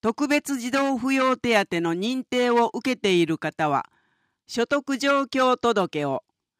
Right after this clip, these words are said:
特別障害者手当、障害児福祉手当、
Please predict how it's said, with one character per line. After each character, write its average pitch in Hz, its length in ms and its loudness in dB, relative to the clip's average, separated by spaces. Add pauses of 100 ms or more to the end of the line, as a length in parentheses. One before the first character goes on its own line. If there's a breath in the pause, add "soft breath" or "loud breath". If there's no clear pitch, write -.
(440)
特 262 280 0
別 277 300 0
障 277 280 2
害 254 280 6
者 233 180 0
手 214 160 0
当、 151 400 -2 (500)
障 294 380 2
害 262 300 2
児 170 220 -4
福 208 260 -8
祉 240 240 -6
手 233 160 0
当、 147 400 -2